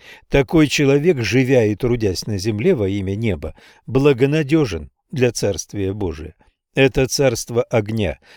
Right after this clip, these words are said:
того самого, который Христос пришёл низвести на землю, а потому, по закону аналогии, в него может войти только человек огненный. Такой человек будет собирателем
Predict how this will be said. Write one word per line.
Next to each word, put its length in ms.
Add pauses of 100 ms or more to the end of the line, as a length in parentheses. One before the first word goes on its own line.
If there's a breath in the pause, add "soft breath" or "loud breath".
(160 soft breath)
того 420 (100)
самого, 560
который 460
Христос 520
пришёл 500 (340 loud breath)
низвести 680
на 140
землю, 440 (380)
а 120
потому, 460
по 120
закону 540
аналогии, 600
в 120
него 280
может 380
войти 420 (360 loud breath)
только 380
человек 640
огненный. 800 (560)
Такой 380
человек 460
будет 340
собирателем 720